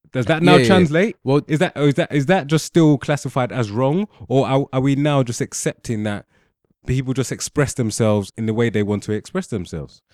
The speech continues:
Speaker 2: Well, it's fact that throughout time, the l-, language changes and our use of language changes. This is a fact. So this could be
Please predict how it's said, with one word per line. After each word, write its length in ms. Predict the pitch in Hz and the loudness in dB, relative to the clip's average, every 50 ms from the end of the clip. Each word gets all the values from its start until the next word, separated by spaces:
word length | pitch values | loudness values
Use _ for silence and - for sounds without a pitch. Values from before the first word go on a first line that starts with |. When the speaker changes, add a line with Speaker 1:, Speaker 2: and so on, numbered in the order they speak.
| _ _ _ _ _ _ _ _ _ _ - | _ _ _ _ _ _ _ _ _ _ -4
Speaker 2:
Well, 220 | 151 170 170 - - 113 113 - - | 0 0 0 0 -4 -10 -12 -6 -6
it's 160 | 202 - - | -6 -6 -6
fact 500 | - - - 202 135 - - - - - | -6 -2 0 0 0 -2 -8 -16 -10 -6
that 220 | 123 117 110 - _ _ _ _ | -4 -4 -4 -6 _ _ _ _
throughout 560 | _ - - 156 156 165 175 202 254 302 - _ | _ -8 -4 -2 -2 0 -2 -2 -4 -8 -12 _
time, 640 | - - - 147 120 101 87 85 87 95 113 131 - _ _ _ _ _ _ _ _ _ _ | -14 -10 -6 -6 -4 -4 -6 -6 -8 -10 -12 -14 -16 _ _ _ _ _ _ _ _ _ _
the 80 | 87 87 | -12 -10
l-, 120 | 104 107 - _ | -10 -10 -10 _
language 760 | 101 107 113 117 117 113 95 101 98 98 90 - - - - _ _ | -8 -6 -4 -4 -4 -4 -4 -4 -4 -4 -6 -8 -16 -20 -20 _ _
changes 480 | - - - 98 90 90 80 82 80 85 | -20 -12 -10 -10 -10 -10 -10 -12 -12 -10
and 120 | 87 85 | -10 -8
our 120 | 85 85 85 | -8 -10 -10
use 360 | 82 87 95 101 - - - | -8 -8 -8 -8 -8 -10 -12
of 140 | 87 76 82 | -12 -12 -12
language 360 | 85 82 80 78 80 - _ | -12 -12 -12 -14 -16 -16 _
changes. 540 | - 95 87 80 - - 80 80 - _ _ _ _ _ _ _ _ _ _ _ _ _ _ _ _ _ _ _ _ _ _ _ _ _ _ | -16 -14 -14 -14 -16 -20 -20 -20 -20 _ _ _ _ _ _ _ _ _ _ _ _ _ _ _ _ _ _ _ _ _ _ _ _ _ _
This 120 | - 101 | -14 -12
is 100 | 123 110 | -8 -6
a 80 | 123 117 | -6 -6
fact. 320 | - - 123 90 - - - | -4 -4 -4 -4 -6 -12 -10
So 380 | - - 120 113 110 104 104 - _ _ _ _ _ _ _ _ _ _ _ _ | -4 0 0 2 2 0 -2 -6 _ _ _ _ _ _ _ _ _ _ _ _
this 240 | - 170 165 - - | -6 -6 -6 -6 -12
could 360 | - - 180 170 135 110 - | -4 -2 -2 -2 -2 -4 -4
be 420 | 139 143 139 131 127 120 113 - | -4 -2 -2 0 -2 -4 -6 -8